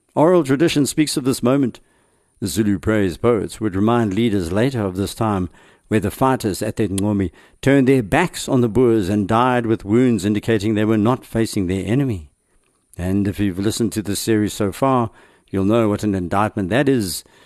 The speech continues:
in AmaZulu Marshall's storytelling. But what could they do?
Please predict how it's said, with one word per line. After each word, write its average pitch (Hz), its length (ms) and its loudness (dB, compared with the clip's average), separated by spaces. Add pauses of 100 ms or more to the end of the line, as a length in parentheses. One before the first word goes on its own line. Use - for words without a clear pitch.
(220)
in 90 120 -6
AmaZulu 92 480 -2
Marshall's 87 500 -4
storytelling. 95 720 -4 (400)
But 139 100 2
what 147 200 2
could 143 100 4
they 135 140 4
do? 139 300 -2